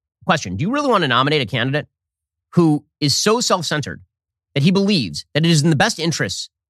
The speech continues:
of you to lose an election to Joe Biden rather than if he loses? This is, I mean, Trump could just win.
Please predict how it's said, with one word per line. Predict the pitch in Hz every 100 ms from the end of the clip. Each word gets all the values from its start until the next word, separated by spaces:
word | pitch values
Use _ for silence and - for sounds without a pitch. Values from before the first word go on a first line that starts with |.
| -
of | 165 123 _ -
you | 165 247 123 - _ _ _ _
to | -
lose | 185 190 247
an | 233
election | 208 190 180
to | 147
Joe | 160 151
Biden | 135 98 90 - _ _ -
rather | 123 214 220 147
than | 135 135
if | 254 226
he | 185
loses? | 139 113 113 -
This | 294 285
is, | 202 -
I |
mean, | 226 - _ _ -
Trump | 294
could | 311
just | 214
win. | 131 185 214 208